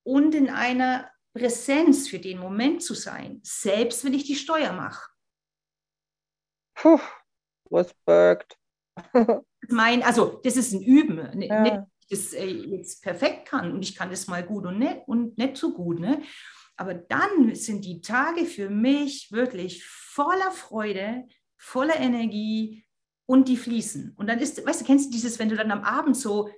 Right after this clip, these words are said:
Speaker 1: schön müde bist? Weil
Speaker 2: Ich
Speaker 1: du
Speaker 2: wollte gerade sagen, das ist die Motivation über das Abrufen können, wie du, huh, hoppala. <laughs> Entschuldigung, die
Speaker 1: Ja.
Speaker 2: Technik hat hier, Technik, Moment, ich, ich stopfe mal mein Smartphone aus.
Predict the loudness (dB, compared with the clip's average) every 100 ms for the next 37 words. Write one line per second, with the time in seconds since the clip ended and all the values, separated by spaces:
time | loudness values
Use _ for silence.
0 | _ _ -2 4 6 8 8 8 2 -2
1 | -6 -10 -14 _ _ _ _ -4 4 6
2 | 8 8 6 6 4 6 6 4 2 2
3 | -2 -2 0 2 2 2 0 -2 0 4
4 | 4 4 2 -2 0 0 0 0 0 2
5 | 0 0 -4 -2 -2 -2 -2 0 8 10
6 | 10 4 _ _ -20 _ _ -4 0 2
7 | 0 2 0 0 _ _ _ -14 -14 -14
8 | _ _ _ _ _ _ 4 4 _ _
9 | -6 -4 0 0 0 -2 _ -20 -20 _
10 | -12 -8 -8 -8 -10 -8 -8 0 2 2
11 | -4 -20 -20 _ _ -4 -2 0 -2 -2
12 | -2 0 0 -4 -14 -14 -4 -4 -4 -6
13 | -2 -2 -2 -4 -4 -6 -6 -8 -2 4
14 | 6 8 6 2 -20